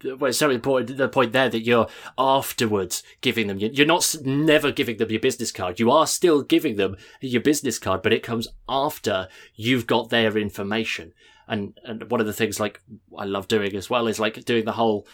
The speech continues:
pat down the pockets of just, uh, "In fact, can I get your information?"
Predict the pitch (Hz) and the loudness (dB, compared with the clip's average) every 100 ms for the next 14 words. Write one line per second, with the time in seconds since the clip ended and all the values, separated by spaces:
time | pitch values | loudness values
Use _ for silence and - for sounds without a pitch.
0 | _ _ _ - 113 127 113 113 123 117 | _ _ _ -8 -6 -2 -2 0 -2 -2
1 | 117 113 - 110 - 107 - 110 117 143 | -2 -2 -2 -2 -2 -2 -2 -2 -2 -2
2 | 151 131 123 127 123 127 123 143 123 110 | -2 -2 -4 -4 -2 -2 2 2 2 0
3 | 104 101 90 - 87 | -2 -6 -6 -8 -10